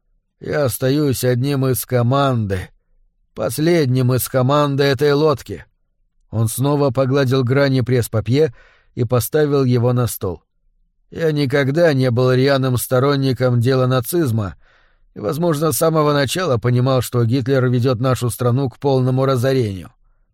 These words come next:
Но история подарила нам краткий, очень краткий миг торжества и славы, яркий, как пламя, и как пламя, канувший в забвение.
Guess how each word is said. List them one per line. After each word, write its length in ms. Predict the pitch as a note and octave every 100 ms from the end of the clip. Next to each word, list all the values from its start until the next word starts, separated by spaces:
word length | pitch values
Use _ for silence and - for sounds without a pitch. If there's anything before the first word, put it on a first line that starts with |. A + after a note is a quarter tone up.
| - _
Но 220 | G#2+ B2+
история 500 | A#2+ - C#3 C3+ B2
подарила 460 | A2+ A2+ A#2+ B2 A#2+
нам 240 | A#2+ A#2+ - _ _ _ -
краткий, 580 | G#2+ C#3 C#3 - G#2
очень 460 | G2+ D3+ C#3 C#3+ C3
краткий 520 | - C#3 C#3+ - C3+
миг 300 | B2+ D3 -
торжества 640 | C3+ B2 B2 B2+ - C3
и 80 | C3+
славы, 580 | A#2+ A2+ C3 B2+ G#2 F2+ _ _ _ _
яркий, 500 | A2 C#3+ E3+ B2+ C#3
как 260 | C3 C#3 -
пламя, 480 | D3 C#3+ B2+ G#2 - _ _ -
и 120 | A#2
как 240 | C3+ B2
пламя, 480 | C3+ C#3+ D#3 D#3 C3+ - _ _
канувший 580 | - C3+ C3+ B2+ - C#3
в 60 | G#2+
забвение. 800 | B2 G#2 A2 C3 A#2 G2 D2+